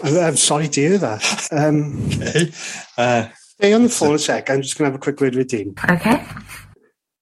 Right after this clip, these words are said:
Speaker 1: The, Dean, like, first problem, yeah, I'm not even
Speaker 2: Yeah.
Speaker 1: sure she knows who I am.
Speaker 2: Right. Okay. Well, you did give her completely the wrong <laughs> podcast title,
Speaker 1: I
Speaker 2: so
Speaker 1: gave her the
Speaker 2: I
Speaker 1: wrong podcast
Speaker 2: <laughs>
Speaker 1: name,
Speaker 2: I
Speaker 1: and
Speaker 2: would've
Speaker 1: she
Speaker 2: done
Speaker 1: said,
Speaker 2: that.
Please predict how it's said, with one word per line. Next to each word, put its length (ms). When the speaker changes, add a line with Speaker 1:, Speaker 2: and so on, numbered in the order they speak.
Speaker 1:
The, 240
Dean, 480
like, 160
first 260
problem, 320
yeah, 240
I'm 80
not 160
even 140
Speaker 2:
Yeah. 40
Speaker 1:
sure 200
she 180
knows 220
who 100
I 80
am. 340
Speaker 2:
Right. 400
Okay. 260
Well, 100
you 140
did 160
give 140
her 100
completely 480
the 60
wrong 180
<laughs> 120
podcast 420
title, 200
Speaker 1:
I 80
Speaker 2:
so 100
Speaker 1:
gave 80
her 80
the 100
Speaker 2:
I 40
Speaker 1:
wrong 180
podcast 580
Speaker 2:
<laughs> 0
Speaker 1:
name, 200
Speaker 2:
I 40
Speaker 1:
and 100
Speaker 2:
would've 120
Speaker 1:
she 80
Speaker 2:
done 60
Speaker 1:
said, 360
Speaker 2:
that. 140